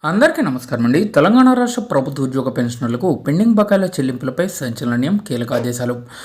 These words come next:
So, ప్రభుత్వ ఉద్యోగులకు ఎప్పటి నుంచో పెండింగ్లో బకాయిలు అయితే పేరుకుపోయాయి. ఈ బకాయిలన్నీ కూడా చెల్లించే విధంగా ప్రభుత్వం చర్యలు తీసుకోవాలి. దీనికి సంబంధించి ఇంపార్టెంట్ అప్‌డేట్స్ అయితే రావడం జరిగింది.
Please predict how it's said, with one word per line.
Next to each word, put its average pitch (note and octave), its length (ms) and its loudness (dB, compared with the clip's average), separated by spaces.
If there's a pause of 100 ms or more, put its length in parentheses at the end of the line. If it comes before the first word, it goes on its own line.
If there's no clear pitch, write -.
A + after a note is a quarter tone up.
(180)
So, E3+ 120 2
ప్రభుత్వ E3+ 420 0
ఉద్యోగులకు G3 480 0
ఎప్పటి F3 260 -2
నుంచో F3+ 220 -2
పెండింగ్లో D3+ 460 -2
బకాయిలు B2+ 400 -4
అయితే B2 140 -8
పేరుకుపోయాయి. B2 800 -2 (340)
ఈ C#3+ 40 -6
బకాయిలన్నీ D3+ 520 0
కూడా D3+ 280 0
చెల్లించే C#3 520 -2
విధంగా C3 440 -4
ప్రభుత్వం B2 380 -6
చర్యలు B2+ 340 -8
తీసుకోవాలి. B2 540 -8
దీనికి G#3 300 0
సంబంధించి B2+ 600 -4 (160)
ఇంపార్టెంట్ C#3+ 560 -4
అప్‌డేట్స్ C3 300 -8
అయితే B2+ 200 -4
రావడం B2+ 300 -4
జరిగింది. B2 340 -4